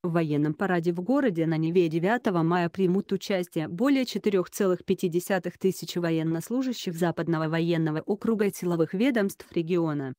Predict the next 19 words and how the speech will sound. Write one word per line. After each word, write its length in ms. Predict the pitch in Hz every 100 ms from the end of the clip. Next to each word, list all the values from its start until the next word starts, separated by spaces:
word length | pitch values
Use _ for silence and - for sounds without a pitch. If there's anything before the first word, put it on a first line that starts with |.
| _
Будет 360 | 185 226 214 175
задействовано 800 | 190 185 202 196 - 190 185 180
около 260 | - 165 156
ста 220 | - 254
тридцати 480 | 208 196 190 - 175
единиц 520 | 170 170 190 185 -
авиационной 760 | 175 170 - 170 170 175 165
техники, 680 | 170 170 151 - 135 135 131 - _
танков, 460 | 220 254 262 135 127 _ _ -
боевых 460 | 175 170 175 170
машин 380 | 180 175 - 254
пехоты, 600 | 196 165 175 156 139 131 - -
артиллерийских 840 | 175 - 190 190 185 - 175 -
установок, 760 | 170 - 165 165 147 131 - - _
ракетных 680 | 185 196 - 180 - 147 185
и 60 |
зенитных 500 | 170 196 185 170 160
ракетных 440 | 165 160 160 151 147
систем, 540 | - 170 - 151 135